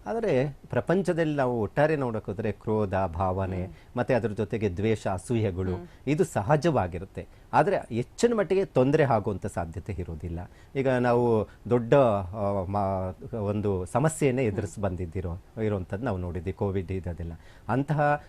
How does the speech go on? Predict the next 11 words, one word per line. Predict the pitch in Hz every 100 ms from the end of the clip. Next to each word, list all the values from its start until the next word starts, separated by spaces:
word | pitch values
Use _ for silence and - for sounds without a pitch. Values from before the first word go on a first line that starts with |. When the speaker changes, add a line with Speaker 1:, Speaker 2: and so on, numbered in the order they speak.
| - 104
Speaker 1:
ದುರಂತಗಳಾಗುವಂತದ್ದು | 147 196 - 156 143 107 101 95 87 95 90
ಯಾವುದು | 104 85 82 87 104
ಇರೋದಿಲ್ಲ. | 87 80 78 82 80
Speaker 2:
ಭೂಕಂಪ | 196 226 190 175 -
Speaker 1:
ಭೂಕಂಪನಗಳಾಗಬಹುದು, | 131 131 117 101 104 95 87 82 80 85
Speaker 2:
ಆಗಿರ್ಬೋದು. | 78 82 90 87
ಹ್ಮ್. | 92 -
Speaker 1:
ಪ್ರಳಯಗಳಾಗಬಹುದು. | - 117 135 120 98 87 85 92 85 87 90 87
Speaker 2:
ಹ್ಮ್. | - - -
Speaker 1:
So | 180
ಇವೆಲ್ಲ | 156 165 180